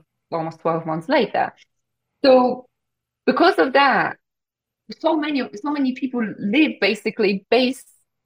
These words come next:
on their past, on the memories, or worrying about the future, worrying what's gonna happen tomorrow. It's not happening right now,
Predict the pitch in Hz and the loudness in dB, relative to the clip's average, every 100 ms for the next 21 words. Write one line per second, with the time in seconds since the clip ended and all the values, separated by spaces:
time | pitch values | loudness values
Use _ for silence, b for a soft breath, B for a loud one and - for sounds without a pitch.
0 | _ _ _ - 254 240 247 - 311 - | _ _ _ 0 2 2 0 0 -2 -2
1 | - - - 214 220 233 277 156 151 190 | -4 -10 -6 -2 0 2 2 0 -2 -6
2 | - - 262 233 175 240 185 247 294 262 | -10 0 4 4 4 2 2 2 2 0
3 | 240 233 208 - 294 302 - 151 165 214 | 0 -2 -4 -4 -4 -4 -4 -2 -2 -6
4 | b _ - 254 285 254 220 240 240 269 | b _ -4 -2 -2 -4 -4 -4 -4 -8
5 | 247 254 262 240 240 220 262 165 147 147 | -6 -6 -6 -8 -6 -4 -2 -2 -6 -10
6 | - _ 202 269 277 247 254 233 226 202 | -18 _ -6 -2 0 0 -2 -4 0 0
7 | 185 233 185 | 0 0 -2